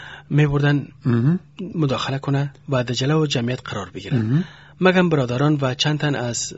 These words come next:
Speaker 1: رجال دولتی که پولس هم می‌شناختن مانع او شدن.
Speaker 2: مهم.
Speaker 1: پولس به زودی فهمید که، اه، ظاهر شدن او در برابر جمعیت کار عاقلانه نبود،
Speaker 2: مهم.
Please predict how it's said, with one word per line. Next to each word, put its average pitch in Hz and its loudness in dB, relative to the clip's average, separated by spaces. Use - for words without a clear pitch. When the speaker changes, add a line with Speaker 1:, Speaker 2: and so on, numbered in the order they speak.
Speaker 1:
رجال 135 2
دولتی 117 -4
که 131 -2
پولس 147 -2
هم 135 -4
می‌شناختن 135 -4
مانع 113 -4
او 139 -4
شدن. - -6
Speaker 2:
مهم. 113 0
Speaker 1:
پولس 190 4
به 165 4
زودی 143 2
فهمید 151 0
که، 151 0
اه، 139 -2
ظاهر 127 0
شدن 147 2
او 156 2
در 135 2
برابر 107 -6
جمعیت 117 -4
کار 127 -2
عاقلانه 117 -8
نبود، - -8
Speaker 2:
مهم. 123 2